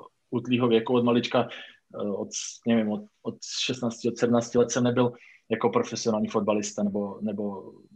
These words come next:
že jsem měl vždycky jenom ten fotbal. Musel jsem si od pevného momentu radit, eh, i prací, takže jsem, takže jsem pracoval,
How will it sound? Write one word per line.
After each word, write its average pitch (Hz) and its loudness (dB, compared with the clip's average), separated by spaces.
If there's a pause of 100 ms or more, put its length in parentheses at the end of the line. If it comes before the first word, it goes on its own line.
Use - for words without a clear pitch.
(180)
že 110 -6
jsem 120 0
měl 113 4
vždycky 113 -4
jenom 117 6
ten 117 2
fotbal. 107 0
Musel 104 0
jsem 117 -6
si 110 0
od 110 -10 (280)
pevného 113 0
momentu 113 4 (440)
radit, 110 2 (720)
eh, 104 -4
i 123 -8 (180)
prací, 110 -2
takže 110 2
jsem, 110 0
takže 107 -4
jsem 113 -2
pracoval, 110 -2